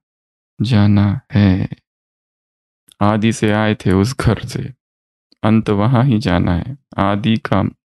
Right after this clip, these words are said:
आदि अंत का मंत्र यही है, सबको यही सुनाना है। अब घर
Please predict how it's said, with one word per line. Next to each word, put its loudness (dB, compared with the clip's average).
आदि -2
अंत 0
का 0
मंत्र 2
यही 2
है, 0
सबको -2
यही 2
सुनाना 0
है। -2
अब -2
घर -2